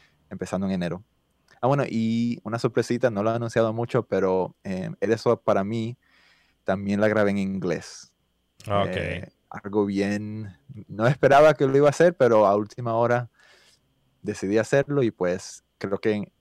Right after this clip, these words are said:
Speaker 1: a principios de enero creo que viene esa y a finales de enero viene la próxima en español.
Speaker 2: Ah, ok. Wow, buenísimo.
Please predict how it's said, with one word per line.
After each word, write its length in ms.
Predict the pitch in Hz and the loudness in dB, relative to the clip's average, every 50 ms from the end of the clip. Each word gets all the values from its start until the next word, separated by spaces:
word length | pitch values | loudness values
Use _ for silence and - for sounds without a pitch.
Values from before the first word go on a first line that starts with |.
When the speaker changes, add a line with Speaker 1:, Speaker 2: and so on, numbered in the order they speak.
| _ - | _ -16
Speaker 1:
a 80 | 107 | -14
principios 540 | - - 95 95 - - 143 151 165 170 131 | -10 -8 -10 -8 -6 -8 -6 -4 -2 -2 -2
de 60 | 113 | -2
enero 220 | 101 95 92 95 - | -2 -4 -4 -6 -6
creo 160 | - 101 98 | -6 -6 -4
que 100 | - 101 | -4 -2
viene 220 | 101 104 107 117 | -2 -4 -4 -6
esa 260 | 127 - - 165 156 | -8 -8 -6 -6 -6
y 60 | - 107 | -6 -6
a 60 | 113 | -8
finales 320 | - 104 92 92 95 98 | -8 -8 -8 -8 -8 -8
de 60 | 98 | -8
enero 200 | 92 92 98 95 | -8 -6 -6 -6
viene 440 | 92 90 87 87 90 90 87 90 - - _ _ _ - - _ _ _ _ _ _ _ | -6 -6 -8 -8 -8 -8 -8 -10 -12 -16 _ _ _ -20 -20 _ _ _ _ _ _ _
la 120 | - 98 - | -6 -6 -6
próxima 440 | - - - - - - - - - | -6 -8 -12 -12 -12 -12 -12 -12 -14
en 40 | |
español. 320 | - - - - - - - _ _ _ _ _ _ _ _ _ _ _ | -14 -14 -16 -16 -16 -18 -20 _ _ _ _ _ _ _ _ _ _ _
Speaker 2:
Ah, 220 | 90 90 90 92 104 | -16 -12 -10 -10 -10
ok. 140 | 101 - - 85 85 90 - - | -10 -10 -12 -14 -14 -16 -12 -8
Wow, 340 | 92 92 101 104 87 80 - _ | -6 -4 -2 -4 -4 -6 -12 _
buenísimo. 600 | 95 95 92 90 101 104 - - 95 87 80 78 | -12 -10 -8 -6 -6 -6 -8 -8 -10 -10 -12 -16